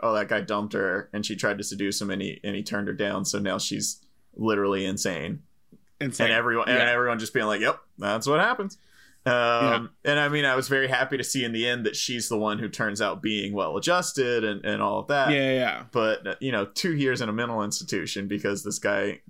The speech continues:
Speaker 1: dumped you in high school just feels, feels like a little
Speaker 2: For the mo-, for, it's very problematic
Speaker 1: Yeah,
Speaker 2: nowadays.
Speaker 1: just
Speaker 2: Yes,
Speaker 1: feels,
Speaker 2: I
Speaker 1: it feels
Speaker 2: agree
Speaker 1: like a
Speaker 2: with
Speaker 1: little
Speaker 2: you.
Speaker 1: bit much.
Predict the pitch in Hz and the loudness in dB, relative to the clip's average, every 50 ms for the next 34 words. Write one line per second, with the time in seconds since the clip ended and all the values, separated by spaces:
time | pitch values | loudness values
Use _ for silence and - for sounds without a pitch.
0 | - - - - 104 104 - - 101 95 95 165 113 107 104 104 - - 107 95 | -18 -6 -4 -4 -4 -4 -6 -6 -6 -4 -2 -2 -2 -2 -2 -4 -6 -6 -4 -4
1 | 90 95 98 - 87 95 - - - - - _ - - _ _ _ _ _ _ | -4 -2 -4 -4 -4 -4 -4 -4 -6 -8 -14 _ -20 -20 _ _ _ _ _ _
2 | _ _ _ _ _ _ _ _ _ _ - _ - - - 110 104 104 - - | _ _ _ _ _ _ _ _ _ _ -20 _ -20 -6 -2 -2 -2 0 -2 -6
3 | - - - 143 135 117 117 110 95 101 101 95 82 85 - 190 190 185 185 180 | -8 -6 0 0 0 2 2 0 0 0 0 0 0 0 2 2 4 4 4 4
4 | 190 208 220 226 175 - - 151 185 202 190 - - - - 170 175 - - 156 | 4 4 4 4 2 0 -6 2 2 2 2 2 -4 -2 0 0 0 0 2 2
5 | 190 196 196 185 - 190 180 170 151 147 143 143 135 123 120 127 120 110 - - | 4 4 4 4 4 4 4 4 4 2 2 2 2 2 0 0 0 0 0 0
6 | 117 101 98 147 143 113 101 151 139 127 123 127 117 - 147 127 123 127 113 110 | 0 -2 -2 0 0 0 2 2 2 2 2 0 2 2 0 2 2 2 0 2
7 | 110 104 98 - - 92 - - - - - - | 0 0 0 -2 -4 -6 -6 -8 -8 -12 -16 -16